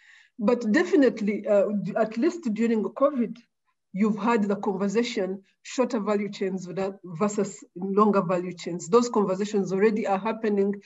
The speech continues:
whether we like it or not. The question is, are they necessarily, uh, are they being forced by covid or are they where we should be? You know, so, so, so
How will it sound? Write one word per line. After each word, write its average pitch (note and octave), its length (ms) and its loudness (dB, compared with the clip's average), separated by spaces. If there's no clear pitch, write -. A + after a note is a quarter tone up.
whether B3 260 4
we A3+ 80 0
like G#3+ 220 0
it G3+ 140 -6
or F#3 100 -4
not. E3+ 240 -10
The G#3 100 0
question B3 480 0
is, F#3+ 240 -4
are G#3 160 2
they B3 240 4
necessarily, G#3 840 0
uh, F3+ 160 -6
are G#3+ 160 4
they C4 180 6
being D#4+ 260 4
forced D4 380 0
by A3 140 2
covid B3+ 460 0
or G3+ 200 4
are G3+ 120 -2
they A3+ 320 -2
where A3+ 160 0
we G3+ 120 -2
should G3 340 -8
be? G3 280 -6
You G3 160 0
know, F#3 220 0
so, A#3+ 260 -8
so, G#3+ 340 0
so G3+ 440 -2